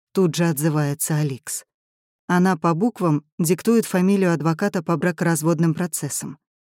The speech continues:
Казо. "Не совсем то, что нужно", извиняется она, "но все же лучше, чем ничего, правда?" Анне кажется,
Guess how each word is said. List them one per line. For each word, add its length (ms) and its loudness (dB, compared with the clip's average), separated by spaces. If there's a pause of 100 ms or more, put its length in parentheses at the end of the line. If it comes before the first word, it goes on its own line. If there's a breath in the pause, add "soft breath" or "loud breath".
(180)
Казо. 460 -2 (560)
"Не 200 4
совсем 380 2
то, 140 2
что 180 0
нужно", 440 2
извиняется 640 0
она, 280 -4 (480)
"но 220 2
все 240 0
же 160 2
лучше, 380 0
чем 280 2
ничего, 460 -2
правда?" 500 -4 (1040)
Анне 340 4
кажется, 640 -4